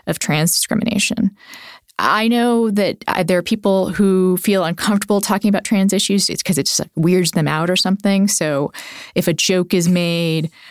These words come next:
or a, a position, they, they're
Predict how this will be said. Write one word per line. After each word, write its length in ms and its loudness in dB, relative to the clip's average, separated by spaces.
or 480 2
a, 560 -2
a 80 -12
position, 400 0
they, 160 0
they're 220 -2